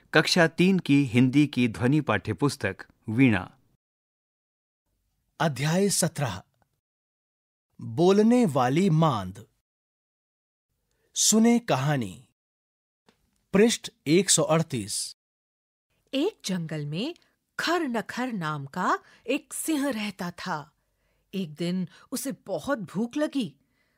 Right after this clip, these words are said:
Speaker 3: वह आहार की खोज में पूरे जंगल में घूमता रहा, पर एक चूहा तक हाथ नहीं लगा।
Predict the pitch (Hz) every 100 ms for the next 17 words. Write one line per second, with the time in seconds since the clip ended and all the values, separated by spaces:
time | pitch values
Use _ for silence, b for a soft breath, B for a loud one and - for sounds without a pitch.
0 | _ 196 208 - - 180 147 196 220 233
1 | 196 - 226 226 233 247 214 b b -
2 | 320 311 277 202 226 240 269 240 202 185
3 | 208 185 180 165 170 254 349 b b b
4 | _ 349 339 330 320 _ - 302 302 -
5 | 349 339 311 - 269 208 175 196 262 190
6 | 160 135